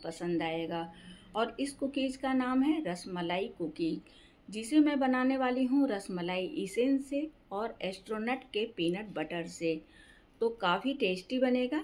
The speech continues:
तो चलिए मैं बनाना शुरू करती हूँ। इसको बनाने के लिए मैंने हाफ कप पाउडर चीनी ले लिया है, शुगर, और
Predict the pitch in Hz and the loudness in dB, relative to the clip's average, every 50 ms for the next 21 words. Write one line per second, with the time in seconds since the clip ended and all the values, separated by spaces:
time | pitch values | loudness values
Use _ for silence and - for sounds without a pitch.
0 | - - _ - - 208 208 - 175 165 185 214 247 269 247 240 254 233 208 175 | -6 -12 _ -10 -8 -8 -6 -4 -4 -4 -2 -2 2 2 2 2 2 0 2 2
1 | 156 151 151 156 165 196 233 226 262 254 277 269 269 254 254 254 - 269 262 262 | 2 4 4 2 0 0 -2 -4 -4 -4 0 0 0 0 0 -2 0 2 4 4
2 | 285 302 311 311 - - - - 277 277 285 277 277 277 269 269 277 262 - 277 | 6 6 4 2 0 -8 -6 -2 0 2 4 4 4 4 4 2 0 0 0 0
3 | 277 269 277 285 277 269 269 269 285 277 262 - 196 180 190 208 - - - - | 2 4 4 4 4 4 4 4 2 2 0 0 -2 0 0 0 -2 -6 -8 -6
4 | 262 262 262 - - - - 170 170 208 233 226 - - 208 202 190 202 240 247 | -6 -6 -6 -4 -2 -2 0 0 0 -2 -4 -6 -6 -6 -6 -4 -2 -2 0 2
5 | 254 262 254 254 262 262 262 262 277 311 359 - - - - 208 214 262 269 339 | 2 2 2 2 2 4 4 4 2 0 -2 -4 -8 -6 -4 -2 0 0 -2 -2
6 | 320 - - - - - - - - - - - - - - 214 226 254 277 302 | -4 -8 -18 -20 -20 -20 -20 -20 -20 -20 -20 -20 -20 -12 -4 0 0 0 0 0